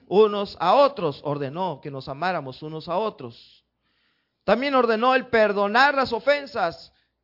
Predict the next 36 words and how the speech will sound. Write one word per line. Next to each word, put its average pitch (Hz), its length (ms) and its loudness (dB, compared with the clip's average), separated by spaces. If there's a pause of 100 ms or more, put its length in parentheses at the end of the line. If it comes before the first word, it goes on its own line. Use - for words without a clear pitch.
Él 220 160 -2
dijo, 247 320 2
"Si 208 160 -2
no 269 240 2
perdonáis 247 500 4
las 240 160 -2
ofensas 240 480 0
a 208 60 2
los 196 180 -2
hombres, 262 340 2 (220)
tampoco 262 480 4
vuestro 208 400 0
Padre 247 760 2
que 160 60 -12
está 185 160 -4
en 214 60 0
los 214 120 -2
cielos 226 280 -2
perdonará 202 880 0
vuestras 214 720 0
ofensas 185 760 -6
a 160 60 -12
ustedes". 160 720 -12 (800)
Ordenó 135 480 -2
amar 165 320 -2
al 180 180 -8
prójimo, 147 540 -6
ordenó 151 480 -4
amar 170 520 -6 (220)
a 139 100 -4
los 147 200 -6
enemigos, 165 580 -8
ordenó 147 480 -4
perdonar 156 480 -6
las 180 220 -8
ofensas, 214 640 -6